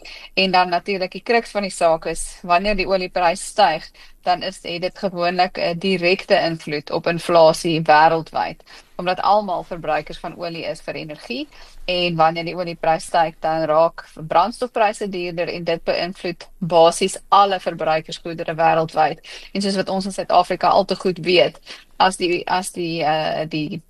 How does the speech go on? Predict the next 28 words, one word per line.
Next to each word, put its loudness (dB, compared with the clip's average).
petrolprys 4
of -12
die -6
dieselprys 0
of -8
die -8
brandstofpryse -2
styg, 0
dan 0
raak 0
inflasie -4
gewoonlik -8
duurder -6
hier -4
by 0
ons -4
en, -2
eh, 2
dit -2
is -4
iets 0
om 2
van -4
kennis 4
te 2
dra, 4
want, 2
eh, 0